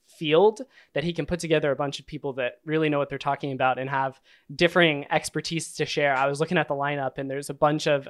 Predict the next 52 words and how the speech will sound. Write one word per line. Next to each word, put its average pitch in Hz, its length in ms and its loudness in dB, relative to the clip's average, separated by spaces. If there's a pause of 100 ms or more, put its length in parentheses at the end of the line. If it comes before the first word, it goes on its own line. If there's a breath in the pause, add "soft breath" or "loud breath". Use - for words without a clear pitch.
um, 131 360 -4 (260 soft breath)
you 156 80 2
know, 143 120 2
eclectic 165 520 0
hacking 175 380 0
styles 156 720 4
and, 135 220 -6 (300 soft breath)
you 147 120 -2
know, 135 80 0
you've 131 220 -8
got 127 280 -2 (180)
people 165 280 -4
from, 160 200 -4
like, 131 260 -8
s-, - 200 -20
influencers 160 720 0
like 127 180 -4
Stolk 170 560 4
all 151 140 4
the 147 60 -4
way 143 140 -2
down 139 320 -2
to, 139 380 -6 (300 soft breath)
you 143 120 -4
know, 127 360 -2
uh, 131 160 2
people 160 300 -4
like 135 360 -2
Douglas 147 380 2
Day 147 240 4
that 135 120 -4
just 127 160 -8
really 143 220 -2
get 135 160 2
in 139 100 0
their 131 180 0
requests 135 360 0
every 139 220 -2
single 131 260 -6
time. 131 380 -2
So, 135 300 -2 (340 loud breath)
uh, 127 340 2
it's 139 180 -8
really, 139 300 -4
it's 143 160 -8
really 139 160 -2
cool 143 220 -6
to - 80 -14
see 135 220 -8
the, 123 340 -4 (180)
the 135 120 -4
whole, 123 420 -2